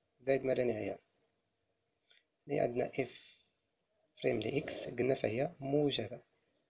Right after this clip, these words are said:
عندنا إف لإكس، بما أنها موجبة يعني هي تزايدية. الصورة ديالها اللي هي زائد ما لا نهاية ناقص ما لا نهاية، وهنا عندنا زائد ما لا نهاية.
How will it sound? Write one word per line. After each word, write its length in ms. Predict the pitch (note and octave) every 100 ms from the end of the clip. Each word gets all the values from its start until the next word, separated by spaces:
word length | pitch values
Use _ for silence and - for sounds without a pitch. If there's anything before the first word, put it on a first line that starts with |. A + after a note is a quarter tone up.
| _ _ _
عندنا 300 | C#3 C3+ D#3 -
إف 200 | C#3+ -
لإكس، 440 | C#3 A#2 - - - _ _ _ _ _ _ D3
بما 180 | D3+
أنها 280 | C#3+ C#3+ B2
موجبة 460 | A#2+ A2+ G2+ G#2 D3+
يعني 360 | C3 A#2+ A2
هي 140 | D3 - -
تزايدية. 720 | - C3 C#3+ D3 C#3+ A#2+ A2+ - _ _ _ _ C3+
الصورة 460 | - - C#3 C3
ديالها 360 | A#2+ A#2+ A#2 A#2+ A#2+ - B2+
اللي 180 | B2+
هي 260 | B2 A#2 A2 - -
زائد 260 | A#2+ A#2+
ما 80 | A#2
لا 60 | A2
نهاية 140 | G#2
ناقص 240 | G#2+ - A2+
ما 60 |
لا 80 | A2
نهاية، 260 | A2 A2+ D#3+
وهنا 200 | C3 B2
عندنا 180 | A#2+
زائد 340 | A#2 A#2 C#3+ - _
ما 80 | D3
لا 100 | C#3+
نهاية. 340 | C3 A2 F#2+